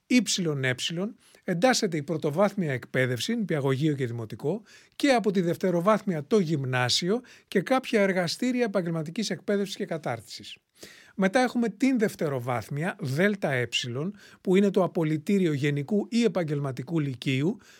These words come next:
των επαγγελματικών σχολών κατάρτισης και των σχολών μαθητείας του οαέδ. Στη συνέχεια είναι η μεταδευτεροβάθμια, μια κατηγορία πασπαρτού από την άποψη της ανομοιομορφίας.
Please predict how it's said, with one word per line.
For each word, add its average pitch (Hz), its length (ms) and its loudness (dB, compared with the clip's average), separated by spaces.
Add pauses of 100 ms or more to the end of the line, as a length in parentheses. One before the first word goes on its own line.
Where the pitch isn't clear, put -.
(140)
των 294 200 2
επαγγελματικών 196 840 2
σχολών 190 420 0
κατάρτισης 147 880 -4 (240)
και 294 120 -2
των 269 140 -2
σχολών 226 360 2
μαθητείας 202 520 -2
του 220 120 -6
οαέδ. 151 360 -2 (720)
Στη - 200 0
συνέχεια 233 460 0
είναι 240 180 -2
η 214 160 2
μεταδευτεροβάθμια, 151 1500 0 (320)
μια 240 200 2
κατηγορία 208 640 2
πασπαρτού 185 960 -2
από 180 260 -4
την 156 220 0
άποψη 220 400 -2
της 208 160 -4
ανομοιομορφίας. 214 1000 -2